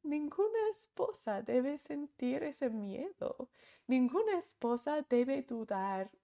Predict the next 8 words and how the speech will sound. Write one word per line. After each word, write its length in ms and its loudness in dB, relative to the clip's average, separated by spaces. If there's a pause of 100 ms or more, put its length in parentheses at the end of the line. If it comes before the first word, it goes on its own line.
o 160 -4
debe 280 0
tener 420 -6
que 180 -6
dudar 500 -6 (540)
que 180 -2
su 140 -4
esposo 840 -4